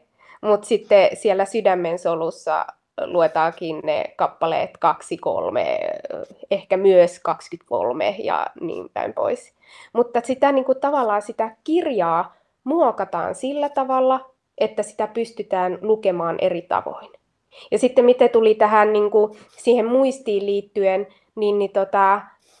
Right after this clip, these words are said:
tavallaan vielä siitä, että kun se on muokattu siihen just ihosoluun, että et, et sitä luetaan just sillä tavalla, että nyt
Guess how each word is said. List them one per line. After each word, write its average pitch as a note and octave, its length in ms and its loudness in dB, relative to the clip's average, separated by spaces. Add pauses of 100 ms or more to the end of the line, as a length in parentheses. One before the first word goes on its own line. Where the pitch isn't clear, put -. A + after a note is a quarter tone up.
(160)
tavallaan G#3+ 480 2
vielä B3 280 4
siitä, A#3 400 -8
että G3 180 -10
kun G#3+ 120 -14
se A3 100 -8
on G#3+ 100 -4
muokattu B3 560 0
siihen F3+ 460 -10
just D4 280 -6
ihosoluun, G#3+ 840 -6 (220)
että G#3 440 -4
et, - 140 -2 (360)
et G#3 200 -6
sitä G3 260 -6 (100)
luetaan F#3+ 500 0
just C#4 240 -6
sillä A3+ 260 -4
tavalla, F3+ 400 -4
että F3+ 160 -8
nyt G#3 140 -2